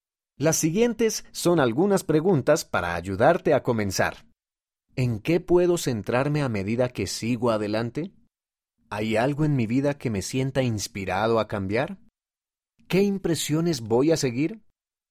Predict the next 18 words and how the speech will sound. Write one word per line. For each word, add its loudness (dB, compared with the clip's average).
¿Cómo 0
lo 4
escuché 2
a 2
él 2
durante 0
la -4
conferencia? -4
¿Cómo 0
puedo 6
escucharlo 2
mejor 0
a 4
él 0
en -4
mi -4
vida -4
diaria? -4